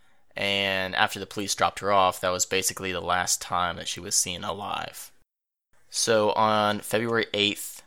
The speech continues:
nineteen eighty, Karen Marsden, after being abducted by members of the cult,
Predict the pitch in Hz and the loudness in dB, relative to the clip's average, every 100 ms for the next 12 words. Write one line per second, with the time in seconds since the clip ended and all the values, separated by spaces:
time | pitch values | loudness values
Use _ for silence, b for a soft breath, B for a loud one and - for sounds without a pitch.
0 | _ _ - 98 98 98 101 92 95 95 | _ _ -14 -2 0 0 -4 -2 2 2
1 | 92 90 92 - - 110 98 95 95 98 | 2 -2 -4 -8 -2 0 2 6 6 6
2 | - 95 92 87 90 b b b b - | 4 2 0 -2 -8 b b b b 4
3 | 104 - 98 98 73 - 98 95 - 90 | 4 6 2 2 0 -4 -4 -2 0 0
4 | 90 87 87 85 85 107 120 104 90 85 | 2 4 4 4 0 0 0 -2 -4 -6
5 | - - - - | -8 -8 -8 -10